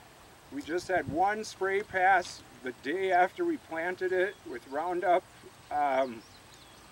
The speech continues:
I don't think there was much of anything else in there. Earl, you might be able to, well, I think it was just Roundup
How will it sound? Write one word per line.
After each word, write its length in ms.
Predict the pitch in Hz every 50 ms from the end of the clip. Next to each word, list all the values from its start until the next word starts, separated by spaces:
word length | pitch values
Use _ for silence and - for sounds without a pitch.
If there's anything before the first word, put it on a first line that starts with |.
| - - - - - - - - - - - - - -
I 40 | -
don't 200 | - 165 160 147 - - - - -
think 200 | - 175 175 170 -
there 120 | - 165 160
was 140 | 151 123 135
much 260 | 151 151 165 - -
of 100 | 131 139
anything 400 | 151 151 147 147 - 156 143 143
else 260 | 143 135 135 135 -
in 100 | 160 156
there. 220 | 147 156 147 139 151 131 131
Earl, 240 | 147 175 165 156 147
you 140 | 139 143
might 260 | 127 139 147 143 - -
be 80 | - 127
able 180 | 123 123 123 113
to, 160 | 107 113 113 - - - - - - - - - -
well, 140 | 127 123 123 135 156 139 -
I 100 | - 117
think 220 | 120 - 147 156 165
it 40 | 131
was 100 | - -
just 260 | - 156 151 156 -
Roundup 400 | 151 139 139 135 117 107 107